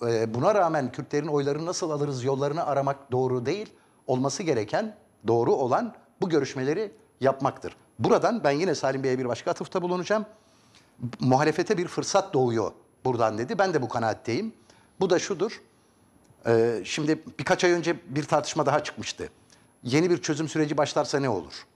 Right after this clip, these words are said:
H D P ne yapar? İşte Öcalan'dan bu süreçle ilgili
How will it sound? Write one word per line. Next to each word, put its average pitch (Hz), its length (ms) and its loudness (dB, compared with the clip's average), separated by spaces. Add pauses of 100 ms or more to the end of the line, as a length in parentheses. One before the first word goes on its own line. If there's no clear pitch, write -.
(140)
H 131 140 0
D 131 80 4
P 143 140 0
ne 135 60 4
yapar? - 480 -2 (1500)
İşte 117 300 2 (240)
Öcalan'dan 139 680 4 (400)
bu 127 240 0
süreçle 139 460 2
ilgili 127 380 0